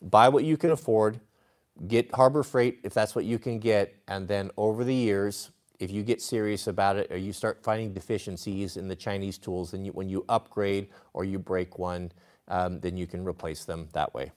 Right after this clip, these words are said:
But that's the way I'd look at it. Just look at it as a long haul. Get your basic set. For a thousand dollars, you, uh, I,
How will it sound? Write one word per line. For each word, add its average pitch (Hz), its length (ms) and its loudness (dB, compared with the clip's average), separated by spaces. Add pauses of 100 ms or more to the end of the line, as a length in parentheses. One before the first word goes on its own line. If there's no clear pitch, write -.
But 104 100 -4
that's 147 180 10
the - 80 2
way 107 120 10
I'd 87 100 8
look 82 200 -2
at 67 160 0
it. 65 140 -8
Just 113 180 -2
look 160 160 6
at 147 160 10
it - 60 0
as 120 140 4
a 113 60 2
long 104 360 2
haul. 76 360 -2 (300)
Get 98 200 -2
your 127 80 2
basic 113 420 2
set. 90 380 0 (400)
For 113 140 2
a 98 60 4
thousand 147 520 8
dollars, 85 600 4 (400)
you, 127 220 2 (140)
uh, 110 100 0 (160)
I, 113 100 4